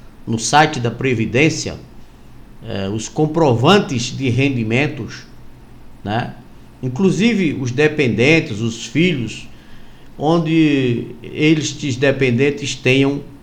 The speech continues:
qualquer rendimentos a serem declarados. As pessoas costumam me perguntar: "É bom declarar o meu dependente? É bom declarar a minha esposa, o meu filho como dependente?"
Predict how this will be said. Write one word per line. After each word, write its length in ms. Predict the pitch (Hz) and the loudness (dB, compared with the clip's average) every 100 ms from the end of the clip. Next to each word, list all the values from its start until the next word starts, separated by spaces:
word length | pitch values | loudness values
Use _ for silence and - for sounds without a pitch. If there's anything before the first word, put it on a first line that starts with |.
| - | -12
qualquer 720 | 135 131 123 147 147 143 - - - - | -2 -2 2 4 4 2 -8 -16 -20 -16
rendimentos 880 | 92 123 143 120 117 120 120 123 - - - - - | -4 0 0 2 2 2 -2 -8 -10 -16 -18 -16 -8
a 80 | |
serem 320 | 113 - 110 104 | -6 -2 -2 -2
declarados. 680 | 104 - 92 - - - - - - - - - - - - | -6 -6 -8 -8 -14 -18 -20 -20 -20 -20 -20 -20 -20 -16 -12
As 80 | |
pessoas 400 | - 175 233 202 | -4 -2 2 0
costumam 340 | - 180 185 170 | 0 -4 0 2
me 140 | 160 | 2
perguntar: 760 | 156 143 127 127 123 82 - - - - - - | 2 2 2 -2 -4 -6 -8 -12 -20 -20 -14 0
"É 100 | 156 | 0
bom 640 | 139 214 208 117 101 - - | 4 6 6 4 -4 -14 -16
declarar 720 | 123 117 123 120 120 113 87 - | -8 -6 0 2 4 2 0 -6
o 40 | 107 | 0
meu 180 | 120 123 | 2 4
dependente? 760 | 113 - 104 107 165 131 - - | 2 -2 -2 2 2 0 -4 -8
É 80 | |
bom 160 | 110 180 | -2 0
declarar 400 | 175 151 123 135 | 0 0 2 4
a 60 | 123 | 4
minha 160 | 113 | 0
esposa, 500 | 95 - 123 156 131 | -2 -6 0 2 2
o 40 | 107 | 2
meu 140 | 113 | 0
filho 340 | - 139 147 127 | 0 -2 -2 -2
como 260 | 120 107 | -4 -4
dependente?" 680 | 98 95 90 95 147 117 | -6 -6 -6 -2 -2 -2